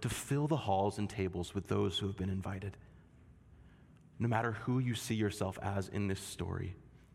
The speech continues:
or if none of the above groups stood out to you, I hope that we can all be a little bit more like the servant.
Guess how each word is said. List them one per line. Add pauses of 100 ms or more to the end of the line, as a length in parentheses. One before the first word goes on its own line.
or
if
none
of
the
above
groups
stood
out
to
you, (720)
I
hope
that
we
can
all
be
a
little
bit
more
like
the
servant.